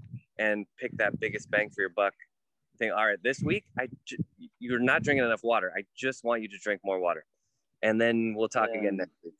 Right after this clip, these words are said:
Speaker 1: and then taking that one step at a time.
Speaker 2: Yeah, so many people can be overwhelmed because there's so much they need to change, and you look at, like, "Oh my God, this person's a mess." <laughs> Not really, but, like, it's just, like,
Speaker 1: <laughs>
Speaker 2: they could be, need a lot, but it's just, like, that'd be overwhelming. It's like, uh,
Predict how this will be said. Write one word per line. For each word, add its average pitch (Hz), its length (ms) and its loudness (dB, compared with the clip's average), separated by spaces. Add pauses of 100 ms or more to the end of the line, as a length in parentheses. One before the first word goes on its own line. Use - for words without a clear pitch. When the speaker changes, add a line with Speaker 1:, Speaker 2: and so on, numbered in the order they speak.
Speaker 1:
and 95 160 0
then 92 260 0
taking 101 300 0
that 92 160 0
one 92 180 0
step - 220 -2
at 90 60 -8
a - 40 -16
time. 87 680 -2
Speaker 2:
Yeah, 151 420 4
so - 180 -4
many 160 160 -2
people 156 200 -2
can 131 100 -2
be 123 120 2
overwhelmed 117 540 -2
because 113 200 -8
there's 110 200 -10
so 117 120 -4
much 117 180 -6
they 113 140 -2
need 104 160 -4
to 107 100 -8
change, 113 440 -4
and 107 80 -14
you 98 100 -14
look 110 140 -6
at, 104 40 -4
like, 101 160 -2
"Oh 110 60 -6
my 107 120 -6
God, 101 180 -2
this 92 120 -14
person's 110 260 -10
a - 20 -10
mess." 110 280 2
<laughs> 339 680 2
Not 160 280 4
really, 120 340 6
but, 123 220 -2
like, 151 200 0
it's 147 120 -2
just, 143 200 -12
like, 147 200 0
Speaker 1:
<laughs> 131 380 -2
Speaker 2:
they 143 120 2
could 147 180 0
be, 147 160 -4
need 143 160 2
a 131 80 2
lot, 135 260 2
but 143 100 -4
it's 127 100 -6
just, 135 180 -10
like, 127 260 0 (420)
that'd 131 160 -4
be 117 120 0
overwhelming. 117 680 -2
It's 104 200 -8
like, 110 340 2 (140)
uh, 78 120 -12